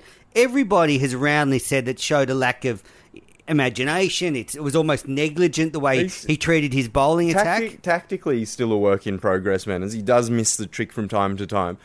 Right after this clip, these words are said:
Speaker 2: Given, given how well Jadeja bowled in this match, and, you know, Maxi sort of is similar shape to his delivery, it w-, I was perplexed.
Speaker 1: Yeah, so it was a really strange one.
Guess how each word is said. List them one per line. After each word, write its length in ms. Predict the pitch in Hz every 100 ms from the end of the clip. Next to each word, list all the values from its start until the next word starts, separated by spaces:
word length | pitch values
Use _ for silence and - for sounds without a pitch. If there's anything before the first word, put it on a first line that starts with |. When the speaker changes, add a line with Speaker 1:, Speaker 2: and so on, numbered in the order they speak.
| - - - _ _
Speaker 2:
Given, 300 | 156 185 -
given 240 | 160 196 190
how 180 | 190
well 400 | 151 123 123 120
Jadeja 640 | 117 110 95 101 131 131 104
bowled 300 | 107 101 101
in 120 | 98
this 200 | 98 -
match, 500 | 107 73 143 - - - - - -
and, 360 | 120 123 120
you 140 | 123 143
know, 140 | 110
Maxi 640 | 117 110 143 156 - 160
sort 220 | 120 143 120
of 100 | 110
is 180 | 107
similar 640 | 90 - 147 131 117 107 98 - -
shape 500 | - - 113 120 -
to 140 | 135
his 220 | 113 104 95
delivery, 540 | 107 113 120 104 98 - -
it 160 | 160 -
w-, 200 | 160 147 131
I 160 | 147
was 180 | 170 156
perplexed. 800 | - 113 113 90 - - - - _ -
Speaker 1:
Yeah, 100 | 120
so 160 | 165
it 40 | 156
was 120 | 147
a 80 | 175
really 300 | 226 233 175
strange 520 | - 151 135 135 -
one. 300 | 139 135 131